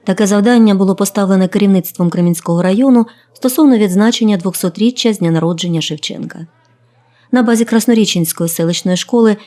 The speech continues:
із функціонуванням освітнього округу пройшла науково-практична конференція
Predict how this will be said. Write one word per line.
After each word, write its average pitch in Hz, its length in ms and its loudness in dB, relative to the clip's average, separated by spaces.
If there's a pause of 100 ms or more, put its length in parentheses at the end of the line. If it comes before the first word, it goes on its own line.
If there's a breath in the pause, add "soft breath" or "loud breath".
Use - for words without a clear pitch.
(200 loud breath)
із - 220 -2
функціонуванням 190 1000 0
освітнього 165 800 -2
округу 254 400 2 (340 loud breath)
пройшла 233 300 0
науково-практична 214 880 0
конференція 165 720 -2